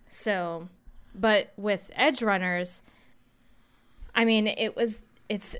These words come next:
it's definitely an easy watch. I mean, I was definitely hooked from episode one. I think episode one is, is a good example of how a show should start,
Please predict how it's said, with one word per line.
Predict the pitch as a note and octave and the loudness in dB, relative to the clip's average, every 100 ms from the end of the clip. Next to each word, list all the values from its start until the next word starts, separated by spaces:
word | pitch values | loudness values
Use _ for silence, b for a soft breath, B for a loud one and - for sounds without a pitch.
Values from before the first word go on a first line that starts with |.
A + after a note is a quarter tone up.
| - | -4
it's | G#3+ G#3+ | -4 -2
definitely | G#3+ G#3+ A#3+ A#3 A3 G3 G3 F#3+ F3+ F#3 - _ - - _ _ _ - - G3 | -2 -2 -2 -4 -4 -6 -6 -6 -6 -8 -12 _ -20 -20 _ _ _ -20 -10 -6
an | G3 F#3+ - | -4 -6 -8
easy | G3 G3+ F3 F#3 | -8 -6 -4 -4
watch. | E3+ E3+ E3 D3+ - - | -4 -2 -2 -2 -6 -6
I | F#3 F3+ | -4 -4
mean, | E3+ E3 | -6 -8
I | D#3 D#3+ | -6 -4
was | D#3+ E3 | -4 -4
definitely | D#3+ E3 D#3+ E3+ D#3+ D#3 D#3+ | -6 -8 -8 -12 -10 -8 -8
hooked | F3+ D#3+ D3 - - - | -4 -6 -6 -12 -16 -16
from | - F3+ E3 | -8 -8 -6
episode | E3 F3 - F3 | -10 -8 -6 -6
one. | E3+ E3+ D#3+ | -8 -8 -8
I | E3 | -8
think | F#3+ F3 - | -8 -10 -8
episode | E3 F3 F#3 E3+ | -8 -8 -8 -8
one | F3 E3+ E3+ | -8 -10 -10
is, | E3+ F3 | -12 -12
is | - F#3 | -10 -8
a | F#3 | -8
good | F#3 F#3 | -6 -6
example | F3 - F3 E3+ - E3+ - | -6 -6 -8 -8 -8 -6 -6
of | F3 F3 E3+ b b b b b b b b b b b _ | -6 -6 -10 b b b b b b b b b b b _
how | - - G#3+ G#3 G3 F#3+ F#3+ | -16 -2 4 6 6 4 2
a | - | 0
show | G#3 - G#3+ G3+ F#3+ F#3 F3+ F3+ _ | -2 -2 0 2 2 0 -4 -10 _
should | - - E3 | -10 -10 -6
start, | - - F#3 F3 F3 | -4 0 0 0 -4